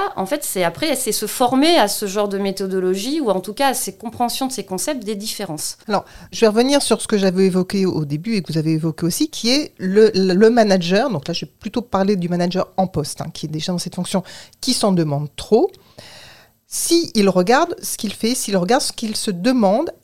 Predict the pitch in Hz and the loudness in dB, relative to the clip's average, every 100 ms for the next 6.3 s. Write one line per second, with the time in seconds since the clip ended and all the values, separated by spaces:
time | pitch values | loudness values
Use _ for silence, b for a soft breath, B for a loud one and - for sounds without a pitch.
0 | - 302 - 311 330 254 254 277 185 214 | -2 0 0 2 2 2 -4 -4 0 0
1 | 294 208 214 277 254 247 214 247 247 233 | 0 -2 -2 -2 2 4 4 2 0 -2
2 | 196 190 214 302 196 226 240 - 247 233 | -2 0 0 0 -2 -2 -2 2 4 2
3 | - 427 349 226 - - 170 156 175 202 | 2 0 2 2 -2 -2 -2 0 -2 0
4 | 262 254 233 226 233 302 - 190 - 339 | -2 2 0 2 0 0 0 -2 2 4
5 | 202 - - 233 - 160 190 156 143 107 | 4 0 -6 -6 -6 -2 -2 0 -4 -6
6 | - - - | -10 -16 -20